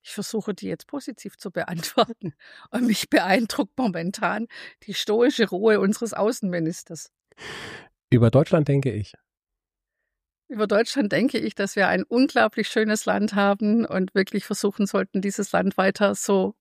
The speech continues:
Speaker 1: schön und mit großer Lebensqualität zu erhalten.
Speaker 2: Wir sollten mehr Wert legen auf.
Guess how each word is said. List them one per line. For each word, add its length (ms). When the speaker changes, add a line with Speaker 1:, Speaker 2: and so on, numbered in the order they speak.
Speaker 1:
schön 420
und 440
mit 200
großer 320
Lebensqualität 880
zu 100
erhalten. 500
Speaker 2:
Wir 120
sollten 360
mehr 180
Wert 200
legen 300
auf. 340